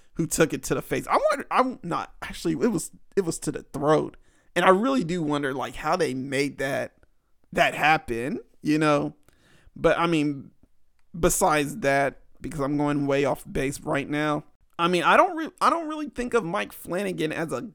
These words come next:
gory type horror creator. Now, he'll make something very psychological and the story will be good and you'll be guessing, like,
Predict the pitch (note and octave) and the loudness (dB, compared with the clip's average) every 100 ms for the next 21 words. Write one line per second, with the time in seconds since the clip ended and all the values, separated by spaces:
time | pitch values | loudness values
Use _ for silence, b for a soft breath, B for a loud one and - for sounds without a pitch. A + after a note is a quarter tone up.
0 | - - E3+ F3 F3+ D#3+ D#3+ - - E3 | -16 -6 -2 0 0 -2 -6 -10 -4 0
1 | D#3+ D#3 - - - E3 D#3 D3 - - | 0 0 -8 -18 -4 2 4 2 -2 -8
2 | C#3 D#3 E3 C3+ C#3+ D3 F3+ E3+ G3 F3+ | -4 -2 -4 -4 -2 -4 -4 -4 -2 -2
3 | D#3 E3+ - - - C3+ C#3 E3 D3 - | 0 -2 -2 -4 -4 -4 -2 -2 -2 -4
4 | D3+ C3 A#2+ C3 D3+ G3+ E3+ D3+ C#3 B2+ | -6 -6 -8 -4 2 2 0 -2 -2 -2
5 | C3 B2+ - - D3 B2 - - - F3 | -4 -4 -4 0 0 0 -8 -14 -2 2
6 | G#3+ D3+ B2+ C3+ D3+ C#3 - - - E3 | 4 2 -2 -4 -4 -6 -10 -10 -4 -2
7 | - C3 C#3 C#3+ C3+ | -2 -6 -4 -6 -6